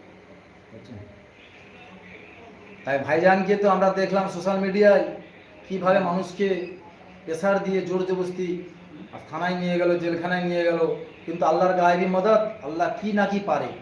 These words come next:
আল্লাহ দেখিয়ে দিল পৃথিবীর মানুষকে যে আমার বান্দা, তোরাও আমার বান্দা বান্দি, ইনিও আমার বান্দা বান্দি। ওকেও আমি সৃষ্টি করেছি, তোকেও আমি সৃষ্টি করেছি। হতে পারে ও মুসলিম, হতে পারে তুই হিন্দু। আমি কোনো জাত ভেদাভেদ দেখি না।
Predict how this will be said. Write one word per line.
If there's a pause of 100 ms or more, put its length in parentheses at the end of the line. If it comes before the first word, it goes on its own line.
(140)
আল্লাহ
দেখিয়ে
দিল
পৃথিবীর
মানুষকে
যে
আমার
বান্দা,
তোরাও
আমার
বান্দা
বান্দি, (300)
ইনিও
আমার
বান্দা
বান্দি।
ওকেও
আমি
সৃষ্টি
করেছি,
তোকেও
আমি
সৃষ্টি
করেছি। (300)
হতে
পারে
ও
মুসলিম,
হতে
পারে
তুই
হিন্দু। (240)
আমি
কোনো
জাত
ভেদাভেদ
দেখি
না।